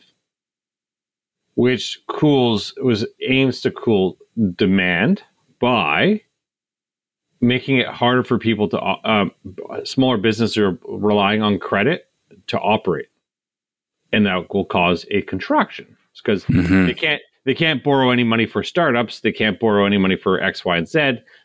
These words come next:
Speaker 1: They, instead of, um, you know, hiring people, they're gonna try to pay off their debts 'cause that's, that's the most, um, the, usually the smarter way to go about it.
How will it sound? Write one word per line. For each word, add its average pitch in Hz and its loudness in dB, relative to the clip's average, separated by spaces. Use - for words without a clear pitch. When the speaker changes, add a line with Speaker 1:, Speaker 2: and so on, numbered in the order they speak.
Speaker 1:
They, 117 2
instead 107 0
of, 98 -4
um, 95 0
you 110 2
know, 92 0
hiring 175 0
people, 95 -2
they're 101 2
gonna 101 0
try 98 0
to 87 -2
pay 95 0
off 82 -2
their 90 0
debts 139 -2
'cause 92 -4
that's, 87 -4
that's 98 -2
the - -12
most, 85 -4
um, 82 -8
the, 107 0
usually 104 2
the 82 -2
smarter 87 -2
way 85 2
to 80 -2
go 90 0
about 139 2
it. - -10